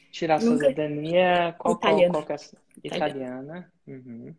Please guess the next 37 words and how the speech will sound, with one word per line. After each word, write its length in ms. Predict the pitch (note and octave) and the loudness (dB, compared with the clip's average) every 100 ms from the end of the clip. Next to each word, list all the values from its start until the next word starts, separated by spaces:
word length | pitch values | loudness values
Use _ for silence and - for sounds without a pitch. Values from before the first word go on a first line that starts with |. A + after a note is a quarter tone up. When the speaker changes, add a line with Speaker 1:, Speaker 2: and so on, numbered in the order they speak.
| _ | _
Speaker 2:
Eu 160 | A3 | 6
vim 220 | G#3+ A#3+ C4 | 6 2 -2
sozinha, 920 | - C4 C4+ B3+ B3+ C4+ C#4+ D#4 F#4 _ _ _ _ _ _ | 2 2 2 0 -2 -2 -2 -4 -6 _ _ _ _ _ _
nunca 380 | B3+ B3+ D4+ F#4 | 2 2 0 -4
tinha 220 | - E4+ | -2 0
vindo 240 | D4+ D#4+ | 4 4
pra 140 | - E4 | 6 4
<laughs> 240 | D#4 - | 4 4
Europa. 540 | - D4+ G4+ - - A#4 _ _ G#4+ A4+ G4+ E4+ - - | 2 2 -4 -8 -10 -12 _ _ -6 -6 -6 -16 -20 -20
Tirei 460 | - C4 B3+ B3+ C#4+ | -16 -10 2 2 2
a 60 | D4+ | -2
cidadania 920 | - B3+ A#3 A#3+ A#3 A#3+ C4 D4+ E4+ _ _ _ | -10 -10 -6 -6 -6 -8 -8 -10 -12 _ _ _
e 100 | C4 | -8
daí 240 | B3+ C4 | -4 -2
eu 120 | C4+ C4+ | -2 -2
me 80 | |
encontrei 480 | C4+ C4+ C4+ C#4+ C4 | -6 -8 -10 -6 -6
em 100 | B3+ | -4
um 60 | C4 | -6
lugar 300 | B3+ A3+ A#3 | -6 -6 -6
que 100 | A#3 | -10
eu 40 | |
falei, 380 | - A#3+ A#3 A#3 A3 _ _ _ _ _ | -12 -4 -2 -2 -6 _ _ _ _ _
"Tá, 240 | G3 D#3+ | -4 -4
eu 120 | E3 | -6
tô 120 | F3 G3+ | -8 -10
aqui, 500 | G#3 - A#3 B3+ D4 | -10 -8 -4 -2 -2
eu 100 | B3 | -2
tenho 300 | - G3 G3+ | -2 -4 -6
os 100 | - | -4
países 320 | F#3 F#3+ G3 | -4 -4 -6
da 80 | G3+ | -4
Europa, 380 | G#3 G#3+ G#3+ | -2 -2 -4
pra 160 | B3 A3 | -6 -4
onde 200 | A3+ B3+ | -2 -2
eu 120 | D#4 | -2
vou?" 260 | C#4+ F#3 | -2 -4